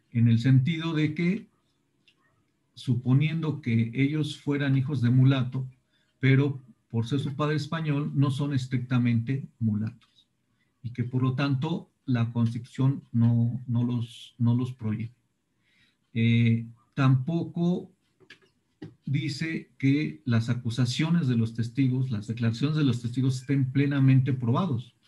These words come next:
porque ellos hablan simplemente de rumores o de, de oídas o de que han sabido,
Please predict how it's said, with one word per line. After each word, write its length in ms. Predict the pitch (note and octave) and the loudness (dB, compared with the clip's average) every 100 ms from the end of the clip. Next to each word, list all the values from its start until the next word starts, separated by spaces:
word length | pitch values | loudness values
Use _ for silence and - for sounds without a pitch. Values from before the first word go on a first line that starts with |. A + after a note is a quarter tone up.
| _ - | _ -12
porque 240 | A2+ - | -8 0
ellos 260 | C3+ C#3 C#3+ | 0 0 0
hablan 420 | C3+ C#3 C#3+ C3 _ _ | 2 2 0 -6 _ _
simplemente 800 | - C3 B2+ C3 B2 A#2+ C#3 - - _ _ | -4 0 2 4 2 2 -2 -6 -12 _ _
de 180 | - A#2 | 0 2
rumores 840 | A2 A2 C3+ C3+ C3 C3+ C3 - - | 4 6 6 6 4 2 -2 -10 -8
o 200 | G#2 G2+ | -8 -6
de, 380 | G#2+ G#2 G#2+ B2 | -4 -2 -4 -6
de 120 | A2 | 0
oídas 640 | A2+ C3+ C#3+ B2 C3 - - | 4 4 4 2 0 -2 -4
o 100 | A2 | -2
de 140 | G#2 | -2
que 120 | - | 0
han 120 | B2+ | 0
sabido, 680 | B2+ A#2 A2+ B2+ B2+ C3+ C3+ | 2 2 2 2 2 0 -2